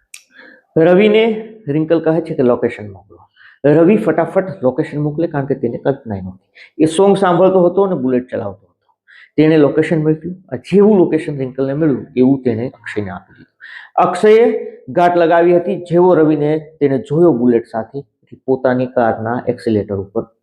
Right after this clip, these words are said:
પગ રાખી દીધો અને ફૂલ એક્સિલેટર દબાવીને એ બુલેટની સાથે ટક્કર મારે છે. આ ટક્કર એટલી જબરજસ્ત હતી કે બુલેટ ખૂબ દૂર ઘા થાય છે, રવિ ફેંકાઈ જાય છે અને રવિનું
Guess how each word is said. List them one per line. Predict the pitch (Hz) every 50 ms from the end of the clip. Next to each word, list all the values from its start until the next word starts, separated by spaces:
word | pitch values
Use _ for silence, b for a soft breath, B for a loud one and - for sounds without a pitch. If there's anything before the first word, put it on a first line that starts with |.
| _ -
પગ | 180 180 170 165
રાખી | 143 110 110 107 107 - 113
દીધો | 104 110 101 - 123 139
અને | 143 135 131 139 - _ _ -
ફૂલ | 240 262 269 269 262 254 226
એક્સિલેટર | 185 175 - - 175 143 135 127 123 - 113 95 - B B B B B B B
દબાવીને | 127 123 120 143 175 175 190 180 160 143 131 120 123 139 143 B B B B B B -
એ | 143 147 151 160 165 160 160 123
બુલેટની | 110 120 123 120 117 110 - 113 110 113 117 117 120 - _ _ _ _ _ _ -
સાથે | 107 101 - - - - -
ટક્કર | - - - - 107 98
મારે | 92 90 90 87 - -
છે. | - - - - - b b b b b b
આ | - 151
ટક્કર | - - - 185 180 190 185
એટલી | 190 185 185 180 143
જબરજસ્ત | 123 160 156 151 160 156 165 185 190 185 180
હતી | 170 175 175
કે | - - 151
બુલેટ | 120 113 131 143 165 165 165 -
ખૂબ | - 131 123 - _ -
દૂર | 107 95
ઘા | - - 110 123
થાય | 123 - - - 120 117
છે, | - - - 131 135 123 -
રવિ | 135 151 135 131
ફેંકાઈ | 113 - - 123 120 156 151 156
જાય | 135 127 117 110 107
છે | - - - 117 120
અને | - - 120 113 107 101 127
રવિનું | 135 143 143 113 107 110 -